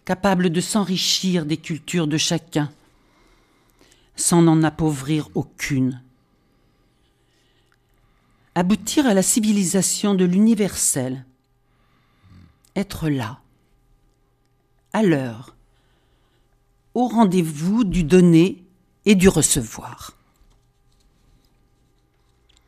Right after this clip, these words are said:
Donner et échanger des savoirs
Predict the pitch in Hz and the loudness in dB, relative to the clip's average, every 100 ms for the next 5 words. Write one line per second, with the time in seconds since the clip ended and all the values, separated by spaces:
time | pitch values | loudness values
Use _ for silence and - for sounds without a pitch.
0 | _ _ _ _ _ - _ _ _ _ | _ _ _ _ _ -20 _ _ _ _
1 | _ _ _ _ _ _ _ 156 196 240 | _ _ _ _ _ _ _ -2 4 6
2 | 262 285 - 185 185 247 - 220 190 160 | 8 6 2 -2 0 2 4 4 2 0
3 | 190 170 - 175 143 135 147 165 208 - | 0 -2 0 -2 -2 -2 -2 -2 -6 -16